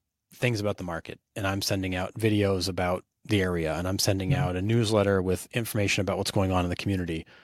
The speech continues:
Speaker 1: Like, everybody's getting that.
Speaker 2: Mm-hmm.
Speaker 1: So what that allows me to do is it makes sure the people that need to hear from me, or they haven't heard from me in a little while, consistently hear from me.
Speaker 2: Yeah.
Speaker 1: Even if it wasn't necessarily like, like that specific call that I was supposed to make, like, at least there's a,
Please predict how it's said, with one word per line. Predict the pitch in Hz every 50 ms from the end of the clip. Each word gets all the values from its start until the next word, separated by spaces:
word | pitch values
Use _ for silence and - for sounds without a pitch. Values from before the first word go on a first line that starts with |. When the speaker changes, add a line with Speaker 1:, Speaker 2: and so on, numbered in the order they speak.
| _ _ _ -
Speaker 1:
Like, | 120 113 - - -
everybody's | 135 131 135 127 107 101 92 90 87 -
getting | - 85 82 82
that. | - - - - - - _ _ _ _ _ _ _ _ -
Speaker 2:
Mm-hmm. | 156 135 135 127 127
Speaker 1:
So | - - 131 113 110 104 107 - - _ _
what | - 135 123 - -
that | 123 113
allows | 110 110 113 113 117 107
me | 117
to | 110
do | 107 113
is | 104 98
it | - 113
makes | 107 110 117 - -
sure | - 120 107
the | 95 95
people | - - 110 107 - 101 98 92
that | 98 95 - _ _ _ _ _ _ _ _ _ _ _ _ -
need | 143 131 135 139 120
to | 113
hear | 101 120 139
from | - - 170
me, | 180 190 196 185 - -
or | - 110
they | 101
haven't | 98 113 117 104
heard | 117 117 -
from | 127
me | 113
in | 107
a |
little | 110 113 104
while, | 107 107 113 120
consistently | 113 - 107 95 - - 107 - - 120 107 104 92
hear | 85 113 120
from | - - 135
me. | 147 160 165 _ _ _ _ _ _ _ - - 120
Speaker 2:
Yeah. | - -
Speaker 1:
Even | 160 160 156 165 160
if | 147 -
it | 135
wasn't | 123 135 127 120 131 120
necessarily | 120 - - 120 - 123 113 107 107 101
like, | 95 98 101 110 - -
like | 104 -
that | - 113 110 98 -
specific | - - - - 95 - - 107 - 107 - _ -
call | - - 113 110 107 107
that | 98 98 98
I | 98
was | 98 -
supposed | - 104 92 - -
to | 95
make, | 90 87 85 -
like, | - 87 - 104
at | 95
least | 123 131 127 - -
there's | 104 92 - -
a, | - 110